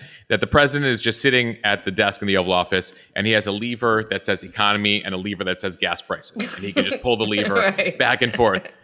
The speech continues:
Speaker 1: And that is certainly not the case. The president is limited in terms of the impact he can have on gas prices. One is,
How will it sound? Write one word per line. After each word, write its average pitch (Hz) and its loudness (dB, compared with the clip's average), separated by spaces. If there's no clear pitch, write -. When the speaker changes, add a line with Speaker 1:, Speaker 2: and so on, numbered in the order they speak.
Speaker 1:
And 113 0
that 170 4
is 160 4
certainly 135 2
not 107 2
the 110 2
case. 104 2
The - 2
president 139 6
is 113 0
limited 113 4
in 104 -2
terms 104 -2
of 92 -2
the 98 -6
impact 107 -2
he 107 -6
can 98 -2
have 90 0
on 85 -4
gas - -14
prices. - -14
One 110 2
is, 104 4